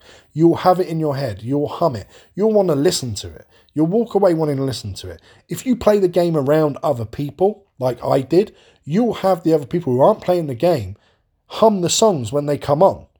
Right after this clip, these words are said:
and sing along and enjoy the songs and ask you what those songs are. Like, the game is very aesthetically pleasing in many, many ways, and that's one of them.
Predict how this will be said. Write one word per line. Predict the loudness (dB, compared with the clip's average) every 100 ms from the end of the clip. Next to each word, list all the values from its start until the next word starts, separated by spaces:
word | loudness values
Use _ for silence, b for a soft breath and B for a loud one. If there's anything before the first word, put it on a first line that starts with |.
| _ _ _ _
and | -12 -6
sing | -2 0 2
along | 4 4 2 -2 _ _ _ _
and | -6 -6
enjoy | 0 2 2
the | 0
songs | 0 -2 -2
and | -8 0
ask | 2 2 -2
you | -2
what | 2 2
those | 2 -4
songs | -2 -4 -2 -2
are. | -2 -8 b b b -4
Like, | -4 -4 _ _ -10
the | 0
game | 2 2 -2 -8
is | -6
very | 0 2 0
aesthetically | -6 -4 -4 -4 -8 -10
pleasing | -4 -6 -4 -10 -12
in | -8 -6 -2
many, | 0 0 -2
many | -2 -2 -2 -2
ways, | 0 0 -2 -16 _ _
and | -6 -6
that's | -6 -12
one | -6 -2 -2
of | -4 -16
them. | -20